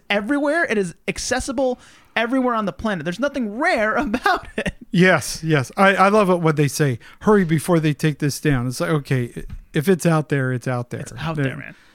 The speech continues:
Speaker 1: It's
Speaker 2: they
Speaker 1: out
Speaker 2: might
Speaker 1: there.
Speaker 2: take it off one platform, but it's out
Speaker 1: It's,
Speaker 2: there.
Speaker 1: yeah,
Speaker 2: You can
Speaker 1: it's,
Speaker 2: find
Speaker 1: it's
Speaker 2: it.
Speaker 1: ju-, and, and there used to be something special about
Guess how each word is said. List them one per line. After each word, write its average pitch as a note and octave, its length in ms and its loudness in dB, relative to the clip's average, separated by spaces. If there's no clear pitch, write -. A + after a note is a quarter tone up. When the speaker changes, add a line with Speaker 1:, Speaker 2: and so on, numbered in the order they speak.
Speaker 1:
It's - 140 -10
Speaker 2:
they D#3 60 0
Speaker 1:
out D#3+ 40 4
Speaker 2:
might F3 120 6
Speaker 1:
there. - 80 -4
Speaker 2:
take F3+ 160 4
it E3+ 40 6
off D3 160 2
one D3 160 0
platform, C#3 500 -2
but C#3+ 140 2
it's G#3 200 2
out G2+ 180 -2
Speaker 1:
It's, E3+ 200 -2
Speaker 2:
there. B2 80 -2
Speaker 1:
yeah, D#3+ 80 2
Speaker 2:
You D#3+ 100 2
can C3+ 120 -2
Speaker 1:
it's, - 100 -10
Speaker 2:
find B2+ 180 -4
Speaker 1:
it's - 120 -8
Speaker 2:
it. F3+ 100 -6
Speaker 1:
ju-, - 180 -6
and, E3+ 180 -2
and D#3+ 360 -2
there F3 280 -4
used F3 340 -6
to G#3+ 60 -6
be F#3+ 140 -8
something G#3 380 -8
special - 560 -6
about C#3 340 -8